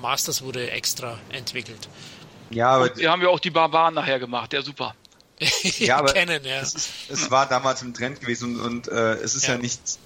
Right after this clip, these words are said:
Speaker 2: nur eine kleine Ähnlichkeit. Und die haben bestimmt gedacht so, „Hey,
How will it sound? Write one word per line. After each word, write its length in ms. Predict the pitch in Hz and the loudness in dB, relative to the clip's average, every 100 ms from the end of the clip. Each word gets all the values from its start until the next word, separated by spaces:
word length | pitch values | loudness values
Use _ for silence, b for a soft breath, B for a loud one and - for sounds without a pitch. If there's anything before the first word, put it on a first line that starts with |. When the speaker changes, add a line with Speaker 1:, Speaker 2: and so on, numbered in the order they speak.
| - | -18
Speaker 2:
nur 200 | 139 131 127 | -4 -2 0
eine 120 | 117 | -2
kleine 400 | - 110 120 131 | 0 0 0 -2
Ähnlichkeit. 680 | 110 113 110 - 107 104 | -4 -4 -2 0 2 0
Und 80 | 113 | 0
die 80 | 110 | 0
haben 140 | 117 117 | 0 -2
bestimmt 240 | - 127 | -8 -2
gedacht 180 | 127 - | 0 0
so, 100 | 117 | 0
„Hey, 240 | 131 127 | 0 -2